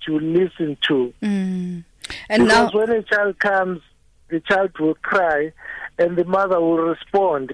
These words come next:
Speaker 1: by saying, "Don't cry." In a, in, in a sense, by using that language, it builds up the language to the newly, uh, born child. So it is very important that, uh, the mother, uh,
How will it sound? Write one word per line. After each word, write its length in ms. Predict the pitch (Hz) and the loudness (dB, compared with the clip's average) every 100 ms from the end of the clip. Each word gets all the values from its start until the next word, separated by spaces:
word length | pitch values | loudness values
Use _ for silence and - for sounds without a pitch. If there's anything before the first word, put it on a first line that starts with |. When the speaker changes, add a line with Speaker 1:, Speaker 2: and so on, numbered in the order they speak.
| - | -2
Speaker 1:
by 140 | 151 147 | -2 0
saying, 220 | 175 165 156 - | -2 -2 -6 -4
"Don't 200 | 185 175 | -4 -4
cry." 340 | 185 170 156 - - - - | -2 0 0 -4 -14 -16 -2
In 220 | 233 262 | 0 2
a, 60 | 240 | 0
in, 400 | 208 233 240 240 | 2 0 0 0
in 100 | 247 | 2
a 120 | 220 - | 0 2
sense, 320 | 220 214 208 202 - - - - | 2 4 2 -2 -14 -14 -14 -2
by 560 | 196 185 185 180 165 - _ - - - | 0 2 2 2 -2 -8 _ -20 -20 -14
using 640 | 175 196 247 208 190 175 143 | -2 2 2 2 0 0 0
that 200 | 202 269 214 | 0 0 0
language, 460 | 208 208 170 151 143 - | 0 2 0 0 -4 -14
it 220 | 180 175 - | -8 -8 -2
builds 360 | 190 247 233 | 2 2 0
up 260 | 175 190 185 _ - - - - | 0 0 0 _ -20 -14 -14 -2
the 140 | 180 185 | 0 2
language 520 | 196 220 208 170 156 - | 2 2 2 0 0 -4
to 120 | 190 180 | 0 2
the 160 | 165 | 2
newly, 400 | 160 175 180 185 175 - - | 2 2 2 2 0 -2 0
uh, 200 | 160 151 - | 2 2 0
born 300 | 156 160 160 | 0 0 0
child. 240 | 175 151 160 | 0 0 0
So 100 | 208 | 0
it 140 | 208 202 | 0 0
is 160 | 196 151 | -2 2
very 340 | 180 220 220 | 2 2 0
important 580 | 208 202 202 190 180 160 | -2 0 0 2 -2 2
that, 160 | 170 - - - - - - | -2 -2 -14 -12 -10 -10 -2
uh, 140 | 170 170 | 0 2
the 160 | 165 | 0
mother, 680 | 165 175 185 202 175 147 131 - - - - - 170 | 0 0 2 2 2 0 -2 -12 -14 -12 -12 -4 2
uh, 520 | 170 165 160 147 | 4 4 2 0